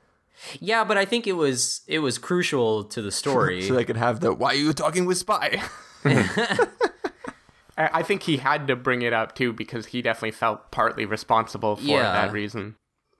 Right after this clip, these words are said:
Speaker 1: And I think, I mean, I think it was handled well. And I think, it, I mean, it was a big part of why he got captured.
Speaker 2: Yeah.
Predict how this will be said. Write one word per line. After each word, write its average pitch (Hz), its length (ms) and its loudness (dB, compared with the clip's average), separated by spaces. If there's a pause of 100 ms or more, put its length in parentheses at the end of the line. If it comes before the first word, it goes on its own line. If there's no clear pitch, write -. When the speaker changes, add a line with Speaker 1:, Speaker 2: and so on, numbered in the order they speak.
Speaker 1:
And 156 160 -4
I 160 80 0
think, 196 240 -4
I 147 140 0
mean, 147 380 -6 (680)
I 139 140 -2
think 185 200 -4
it 143 40 -2
was 131 140 -2
handled 113 400 -2
well. 101 540 -4 (120)
And 120 120 -6
I 117 80 0
think, 113 200 -6
it, 113 200 0
I 131 60 4
mean, 127 220 0
it 123 120 0
was 127 200 0
a 123 60 0
big 113 260 -4
part 107 280 2
of 95 480 -4 (400)
why 104 300 0
he 98 160 -8
got 92 500 -4
captured. 87 580 -4 (240)
Speaker 2:
Yeah. 113 280 2